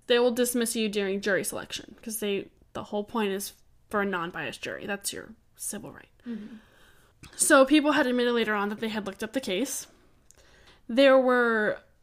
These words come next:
Speaker 1: um, multiple jurors who were later talking to the media.
Speaker 2: Yeah.
Speaker 1: After, after, um, session, they would go outside and they would talk directly to the media, which you cannot do.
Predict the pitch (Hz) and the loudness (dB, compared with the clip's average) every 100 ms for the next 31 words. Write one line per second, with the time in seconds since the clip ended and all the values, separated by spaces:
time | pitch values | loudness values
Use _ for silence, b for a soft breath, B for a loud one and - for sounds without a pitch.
0 | _ _ 247 233 214 202 190 - 214 226 | _ _ -2 0 0 -4 -8 -6 -2 0
1 | - 320 277 214 214 196 190 202 - - | -2 -2 -2 -2 0 0 0 -4 -8 -4
2 | 220 214 202 202 - _ _ - 233 233 | -2 0 0 -2 -6 _ _ -4 -2 0
3 | 240 233 220 208 202 _ - - 254 285 | 0 2 0 -2 -6 _ -16 -4 -4 0
4 | 311 269 - 285 247 220 240 202 139 247 | 0 0 0 0 0 0 -2 -6 -8 -8
5 | - _ _ _ - 247 247 262 - 254 | -12 _ _ _ -18 -16 -14 -8 2 4
6 | 277 - 302 277 - - - - 247 277 | 4 0 0 0 -4 -14 -8 0 0 0
7 | - 285 269 254 240 220 208 202 196 190 | -2 -2 0 0 -2 -2 -4 -4 -6 -10
8 | - - 233 220 202 - - - 214 208 | -12 -4 -2 -2 -6 -10 -10 -6 -2 -2
9 | 196 220 226 220 - 214 202 208 208 214 | -2 0 0 0 -2 -4 -4 -4 -2 -4
10 | 208 - 254 - 262 240 240 240 254 226 | -2 0 0 0 0 0 -2 -4 -2 0
11 | 220 214 196 196 220 - 220 - 254 247 | 0 0 0 -2 -2 -4 -8 -2 0 0
12 | 254 214 208 - 247 | -2 -4 -4 -4 -8